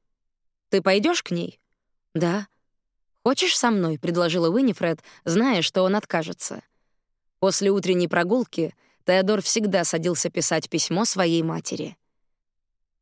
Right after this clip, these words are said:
Как она и ожидала, Дарлинг с виноватой улыбкой покачал головой.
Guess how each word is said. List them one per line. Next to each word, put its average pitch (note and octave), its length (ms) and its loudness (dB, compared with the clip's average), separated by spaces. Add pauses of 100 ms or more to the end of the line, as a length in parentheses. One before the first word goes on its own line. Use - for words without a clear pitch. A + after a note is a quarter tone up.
Как C4 220 2
она F#3 220 4
и E3+ 60 4
ожидала, G3 720 2 (380)
Дарлинг B3+ 520 2
с - 120 -2
виноватой F3 460 2
улыбкой A3 760 0
покачал F#3+ 500 0
головой. D#3+ 640 -2